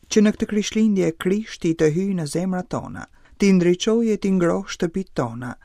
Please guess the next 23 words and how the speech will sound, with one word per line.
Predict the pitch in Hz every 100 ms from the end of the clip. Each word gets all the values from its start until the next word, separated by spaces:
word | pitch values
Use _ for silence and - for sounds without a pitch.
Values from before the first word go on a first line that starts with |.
| - -
të | 202
sjellë | - 190 165 156
qetësi | 175 160 - 208
e | 202
shpresë | 170 - 165 175 190 -
në | 165
qytetet | 170 170 180 180 -
tona, | 143 127 127 - - - -
t'i | 185
jap | 160 147 143
botës | 165 - 180 -
paqen. | 180 139 117 - - - - _ -
Ky | - 175 123
është | 127 165
urimi | 165 202 196 185 202
ynë | 196
për | 175 160
të | 160
gjithë | 190 233 202
ju | 208 226
që | 220
na | 208
dëgjoni. | 202 190 151 113 110